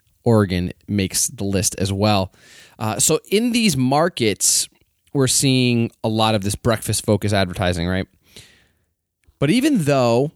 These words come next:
a chain like a Bojangles spends two and a half million dollars in media,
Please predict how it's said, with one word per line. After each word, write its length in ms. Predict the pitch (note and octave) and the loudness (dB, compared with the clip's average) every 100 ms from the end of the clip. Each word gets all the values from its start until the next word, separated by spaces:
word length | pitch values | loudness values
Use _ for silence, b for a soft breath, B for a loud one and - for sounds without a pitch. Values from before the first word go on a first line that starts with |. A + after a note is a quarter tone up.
| - | -6
a 40 | |
chain 360 | - C#3+ B2+ B2 | -2 0 2 0
like 140 | A2+ | -2
a 40 | G#2 | -2
Bojangles 580 | G#2+ G#2+ G#2 G#2+ G#2+ | 0 2 0 0 0
spends 400 | G#2 - G#2+ G#2+ | 0 0 0 0
two 200 | - - | -2 -2
and 80 | A#2+ | -2
a 40 | G#2+ | -2
half 240 | G#2 G2 | -4 -4
million 440 | A2 C3 G#3 F#3 | -2 0 2 2
dollars 440 | A2+ G2+ G2 G2 G2 | 2 0 0 -2 -2
in 160 | F#2+ | -2
media, 520 | F#2 F#2 F#2 G2 D3+ | -2 -2 0 0 0